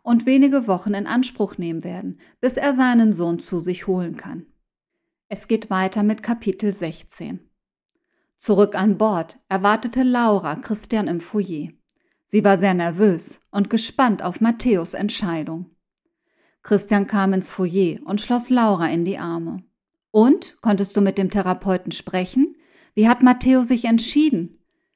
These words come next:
Christian führte sie zu einer Sofaecke, schaute sie ernst an und lächelte schwach. "Ja, ich habe mit dem Therapeuten gesprochen.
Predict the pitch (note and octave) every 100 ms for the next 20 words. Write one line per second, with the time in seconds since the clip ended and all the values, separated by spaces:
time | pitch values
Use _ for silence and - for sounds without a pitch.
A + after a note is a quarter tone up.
0 | _ _ _ - G#3 - G#3+ G#3 - A#3+
1 | B3 A#3 F#3+ F#3+ G#3 F3+ F3+ G#3+ F3+ E3+
2 | - F3 E3+ - F3+ F3+ _ _ _ -
3 | - F#3 G3 F#3 F#3 - F3+ F3 - -
4 | G3 F3 F3 - _ - A#3+ C4 A#3+ A3+
5 | F3 G3+ G3+ - E3 D#3 _ _ _ _
6 | _ _ - C#4+ G#3+ - A3 A#3 G#3+ A3
7 | A#3 B3 B3 B3 B3+ C4 A3+ F3+ E3 F3+
8 | F#3+ - G#3 G#3 - E3+